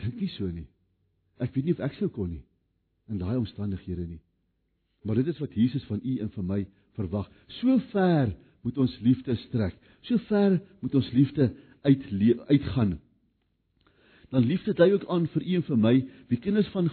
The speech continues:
God en wie kinders van die duiwel is. Die Here sê vir een van my in sy woord, of ons 'n kind van hom of 'n kind van die duiwel is. Een Johannes drie vers tien. "Hierin is die kinders van God en die kinders van die duiwel openbaar.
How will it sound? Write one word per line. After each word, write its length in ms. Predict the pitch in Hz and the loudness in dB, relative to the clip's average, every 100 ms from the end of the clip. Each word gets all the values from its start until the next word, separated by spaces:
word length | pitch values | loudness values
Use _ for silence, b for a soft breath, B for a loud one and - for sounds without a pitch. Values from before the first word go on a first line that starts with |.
| - | 2
God 180 | 185 185 - b b - | 2 0 -12 b b -6
en 160 | 110 | -4
wie 100 | 117 - | -4 0
kinders 320 | 160 160 - 127 | 2 2 -2 -2
van 100 | 123 | 0
die 100 | 98 | 0
duiwel 440 | 98 101 107 90 | 0 2 2 0
is. 100 | 82 - _ _ _ _ _ _ | -8 -12 _ _ _ _ _ _
Die 160 | 160 208 | -2 0
Here 100 | 214 | 0
sê 160 | 240 214 | 0 -2
vir 160 | 208 190 | -2 -2
een 100 | - | -2
van 80 | 160 | -2
my 80 | 151 | -2
in 80 | 160 | 0
sy 80 | 117 | 2
woord, 240 | 113 90 - b b b b - | 2 0 -6 b b b b -14
of 100 | - | -4
ons 160 | 131 - | -2 -2
'n 100 | - | -2
kind 200 | 254 220 | 0 0
van 160 | 233 | -2
hom 180 | 214 226 - B _ | -2 -2 -4 B _
of 80 | 123 | -6
'n 40 | |
kind 200 | - 160 - | 0 -2 2
van 120 | 160 | 2
die 80 | 120 | 4
duiwel 400 | 113 117 107 90 | 6 6 4 0
is. 240 | - - _ _ _ _ _ | -6 -18 _ _ _ _ _
Een 140 | 170 175 | -4 0
Johannes 320 | 165 160 151 | 2 2 2
drie 220 | 135 151 | 0 0
vers 340 | - 135 131 - | 2 0 0 0
tien. 260 | 151 95 - _ _ _ _ _ _ _ _ _ _ _ _ b b b b b | 2 2 -2 _ _ _ _ _ _ _ _ _ _ _ _ b b b b b
"Hierin 280 | 139 208 240 | 4 6 6
is 120 | - | 2
die 100 | 208 | 0
kinders 280 | 220 208 175 | 0 2 2
van 180 | 196 170 | 0 0
God 300 | 190 185 175 | 2 2 2
en 80 | |
die 120 | 156 170 | 0 2
kinders 220 | 175 165 | 2 2
van 120 | 170 | 0
die 80 | 139 | 4
duiwel 300 | 127 143 147 | 4 4 2
openbaar. 640 | 139 127 107 117 98 80 | 2 2 2 2 0 -4